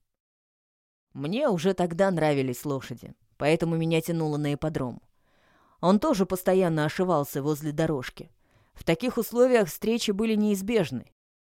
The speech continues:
и каждая такая встреча заканчивалась одинаково. Он колотил меня, а потом начинал вымогать деньги. Обычно мне удавалось откупиться». «Откупиться?» Если мне везло, то кое-какие деньжата у меня водились.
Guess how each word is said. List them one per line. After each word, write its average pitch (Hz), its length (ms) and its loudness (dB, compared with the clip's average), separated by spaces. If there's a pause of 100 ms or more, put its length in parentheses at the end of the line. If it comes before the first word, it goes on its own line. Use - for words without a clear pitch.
(180)
и 143 160 -4
каждая 180 440 4
такая 170 340 0
встреча 185 420 0
заканчивалась 151 720 0
одинаково. 139 640 -6 (380)
Он 190 200 2
колотил 226 480 4
меня, 127 360 0
а - 20 -10
потом 208 360 2
начинал 185 440 2
вымогать 156 460 2
деньги. 127 480 -6 (500)
Обычно 240 480 0
мне 233 160 4
удавалось 214 540 4
откупиться». - 640 -6 (300)
«Откупиться?» - 680 -4 (680)
Если 285 380 0
мне 262 220 4
везло, 220 400 2
то 170 160 4
кое-какие 190 500 2
деньжата 202 540 2
у 214 40 0
меня 220 260 2
водились. 226 680 -2